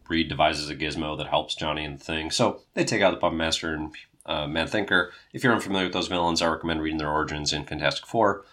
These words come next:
but otherwise you get a nice little, like, side F F story here. Um,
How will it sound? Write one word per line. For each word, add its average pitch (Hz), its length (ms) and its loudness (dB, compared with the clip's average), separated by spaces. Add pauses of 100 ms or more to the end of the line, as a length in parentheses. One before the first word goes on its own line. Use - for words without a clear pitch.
(140)
but 95 100 -2
otherwise 78 340 2
you 71 60 -6
get 71 260 -2
a 80 80 -6
nice 73 280 0
little, 71 260 -6
like, 71 200 -6
side 73 320 2
F 69 160 -2
F 73 140 0
story 71 320 -2
here. 71 260 -6 (440)
Um, 73 340 0